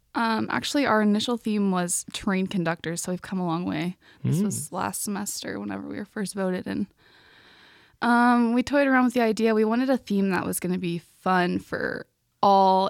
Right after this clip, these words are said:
Speaker 1: ages, s-, a plot that would be easy to follow and interesting for everyone. And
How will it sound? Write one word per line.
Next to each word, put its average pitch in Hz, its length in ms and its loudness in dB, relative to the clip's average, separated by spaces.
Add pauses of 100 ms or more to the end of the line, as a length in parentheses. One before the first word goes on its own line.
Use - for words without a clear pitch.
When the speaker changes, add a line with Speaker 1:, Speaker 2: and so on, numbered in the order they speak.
Speaker 1:
ages, - 600 -4
s-, - 200 -8
a 185 120 0
plot - 420 -2
that - 100 -2
would 185 120 -4
be 185 220 -6
easy 190 260 0
to 185 100 0
follow 180 760 0
and - 200 -4 (920)
interesting 196 520 0
for 190 340 -4 (120)
everyone. 190 680 -4 (120)
And 180 560 0